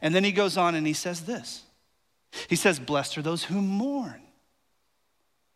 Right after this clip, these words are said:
for they shall be comforted." In other words, the happy people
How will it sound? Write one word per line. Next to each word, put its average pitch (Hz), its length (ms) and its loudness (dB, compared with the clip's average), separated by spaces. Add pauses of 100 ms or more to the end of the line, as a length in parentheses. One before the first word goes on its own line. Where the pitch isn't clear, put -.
(640)
for 165 140 -2
they 202 240 4
shall 196 220 -2
be 180 140 -4
comforted." - 580 -8 (680)
In 202 80 8
other 285 160 6
words, 196 380 2 (480)
the - 60 0
happy 294 400 -2
people 330 480 -2